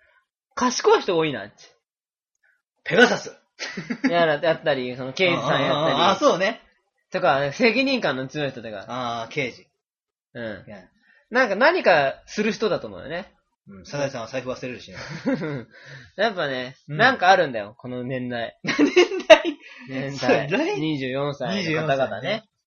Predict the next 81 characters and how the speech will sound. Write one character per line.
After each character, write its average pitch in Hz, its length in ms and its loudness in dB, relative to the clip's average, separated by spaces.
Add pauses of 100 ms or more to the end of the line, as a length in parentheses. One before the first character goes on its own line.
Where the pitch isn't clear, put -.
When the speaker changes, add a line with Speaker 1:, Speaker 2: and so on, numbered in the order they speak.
(380)
Speaker 2:
こ 196 140 -6
れ 262 80 4
は 285 120 2
で 277 100 0
も 160 180 -4
ね、 131 340 -6
こ 220 140 -6
ん - 20 -4
な 233 80 -4
ん 180 40 -6
で 156 80 -4
も 131 120 -10
ね、 123 80 -14
面 151 220 -6
白 175 180 -8
い - 40 -6
よ 113 40 -14
ね、 110 60 -14
で 107 60 -14
も。 98 160 -20 (220)
ま 208 200 -8
さ 427 180 -4
か 160 140 -2
で 147 80 -6
も 139 80 -10
俺 139 100 -8
も 123 160 -14
ね、 113 120 -18
Speaker 1:
う 110 40 -18
ん。 135 60 -16
Speaker 2:
い-、 165 140 -16
伊 202 100 -14
吹 190 180 -14
さ 131 140 -12
ん 113 40 -18
と 110 100 -14
同 127 140 -12
じ 123 80 -16
年 110 220 -20
と。 92 160 -20 (640)
あ 107 120 -16
と、 110 120 -10
ア 135 60 -4
ム 165 100 -6
ロ 107 140 -12
と。 98 180 -18 (640)
Speaker 1:
あ 202 140 -2
と 165 120 0
あ 143 80 2
れ 143 80 0
で 117 60 -4
し 107 80 -12
ょ、 101 60 -12
清 180 240 -2
武。 - 260 -6 (460)
Speaker 2:
清 254 140 0
武 302 200 -4
も 277 100 0
同 262 80 2
い 262 60 2
年 247 160 -4
か 113 140 -12
な？ 107 160 -18 (320)
Speaker 1:
そ 147 140 -6
ん 208 40 -4
ぐ 214 80 0
ら 170 100 0
い 131 40 -8
な - 0 -
か 127 80 -4
っ 110 40 -10
た 120 80 -14
っ - 40 -12
け？ - 60 -10
Speaker 2:
清 339 200 -6
武 339 180 -8
わ 226 120 -4
か 330 140 -8
る 156 100 -6
か 101 100 -18
な？ 95 140 -20